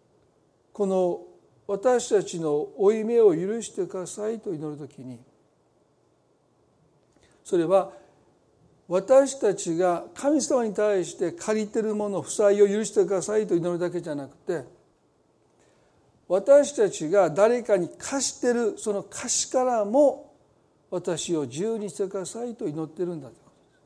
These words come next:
とです。イエス様の十字架は、あなたが犯した罪のためだけじゃなくて、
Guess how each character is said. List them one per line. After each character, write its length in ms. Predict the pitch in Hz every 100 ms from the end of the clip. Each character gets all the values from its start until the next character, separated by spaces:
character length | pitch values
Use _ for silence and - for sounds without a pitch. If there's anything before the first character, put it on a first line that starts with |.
| _ _ _ 208 240 _ _ _ _ _ _ _ _ _ _ _ _ _ _ _ _ _ _ -
と 60 | 269
で 20 |
す。 40 |
イ 20 |
エ 40 | 294
ス 100 | -
様 140 | 226
の 140 | 208 175
十 180 | 190
字 120 | 196 190
架 100 | 190
は、 320 | 185 165 -
あ 120 | 208
な 220 | 240 285 294
た 180 | 226
が 140 | 185 175
犯 260 | 190 220
し 80 | 170
た 120 | 175
罪 220 | 151 220 190
の 100 | 165
た 100 | 170
め 100 | 151
だ 120 | 151
け 80 | 151
じ 80 |
ゃ 40 | 143
な 120 | 135
く 80 | -
て、 180 | 160